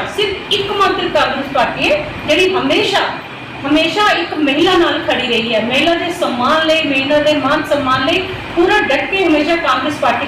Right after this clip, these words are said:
ਖੜੀ ਰਹੀ ਹੈ। ਜੇ ਆਪਾਂ ਗੱਲ ਕਰੀਏ ਕਿ ਕਾਂਗਰਸ ਪਾਰਟੀ ਨੇ ਮਹਿਲਾ ਨੂੰ ਦਿੱਤਾ ਕੀ ਹੈ, ਤੇ ਮੇਰੇ ਕੋਲ ਇਸ ਵੇਲੇ ਮੇਰੇ ਨਾਲ ਖੜੇ ਦੁਆਬੇ ਵਿੱਚੋਂ ਸਿਰਫ ਔਰ ਸਿਰਫ ਸੁਰਿੰਦਰ ਕੌਰ ਮੈਡਮ ਜਿਹੜੇ ਸਾਡੇ ਹੁਣ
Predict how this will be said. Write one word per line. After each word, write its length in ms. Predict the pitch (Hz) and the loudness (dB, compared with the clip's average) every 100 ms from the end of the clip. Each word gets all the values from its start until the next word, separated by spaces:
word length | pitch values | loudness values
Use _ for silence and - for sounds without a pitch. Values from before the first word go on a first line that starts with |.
| 262 | -2
ਖੜੀ 160 | 233 | -2
ਰਹੀ 260 | 233 226 339 | 0 0 0
ਹੈ। 100 | 440 - - - - - | 0 -4 -8 -10 -10 -4
ਜੇ 160 | 285 359 | 0 0
ਆਪਾਂ 240 | 359 392 381 | 0 0 0
ਗੱਲ 160 | 392 392 | 0 0
ਕਰੀਏ 360 | 392 392 415 415 415 - - - - - | 2 2 2 0 -2 -8 -10 -10 -10 -2
ਕਿ 120 | 349 | 0
ਕਾਂਗਰਸ 400 | 349 311 302 339 - | 2 2 2 -2 0
ਪਾਰਟੀ 280 | 339 311 339 | 0 2 2
ਨੇ 140 | 339 | 2
ਮਹਿਲਾ 320 | 320 240 247 285 | 2 0 0 2
ਨੂੰ 140 | 339 | 2
ਦਿੱਤਾ 300 | 277 - 320 | 0 0 0
ਕੀ 180 | 330 330 | 2 2
ਹੈ, 120 | 349 349 | 2 0
ਤੇ 80 | 359 | 0
ਮੇਰੇ 460 | 311 285 277 339 370 | 2 2 2 2 0
ਕੋਲ 220 | 359 349 | 0 2
ਇਸ 140 | 339 330 | 2 2
ਵੇਲੇ 180 | 302 320 | 0 2
ਮੇਰੇ 320 | 285 277 339 | 2 2 2
ਨਾਲ 320 | 311 285 285 | 2 2 2
ਖੜੇ 380 | - 269 254 247 - - - - | 0 0 0 -2 -4 -10 -10 -2
ਦੁਆਬੇ 400 | 262 285 285 359 | 2 2 2 0
ਵਿੱਚੋਂ 360 | 359 339 320 - - - - - | 2 0 0 -2 -4 -8 -10 -2
ਸਿਰਫ 320 | 381 381 - | 0 2 0
ਔਰ 140 | 349 339 | 0 0
ਸਿਰਫ 280 | 339 359 392 - | 2 0 -2 -2
ਸੁਰਿੰਦਰ 440 | 294 - 311 - 330 | -2 2 4 4 2
ਕੌਰ 200 | 294 285 | 2 2
ਮੈਡਮ 300 | 269 254 262 | 2 0 -2
ਜਿਹੜੇ 200 | 254 285 294 | -2 -2 0
ਸਾਡੇ 300 | - 220 254 | 0 0 -2
ਹੁਣ 220 | 262 - | -2 -4